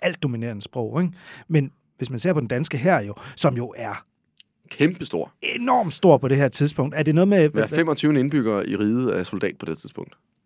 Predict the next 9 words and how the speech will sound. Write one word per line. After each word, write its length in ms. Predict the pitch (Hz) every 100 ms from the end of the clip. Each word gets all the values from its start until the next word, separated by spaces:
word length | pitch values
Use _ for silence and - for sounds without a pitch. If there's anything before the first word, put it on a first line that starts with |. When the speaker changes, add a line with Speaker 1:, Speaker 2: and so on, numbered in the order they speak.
| _ _ _ _ _ _ -
Speaker 1:
Det 60 |
er 40 | 143
jo, 80 | 123
det 440 | - - - -
er 60 | 131
jo 40 |
en 80 | 113 - -
kæmpe 300 | 185 185 120
hær 320 | 104 107 -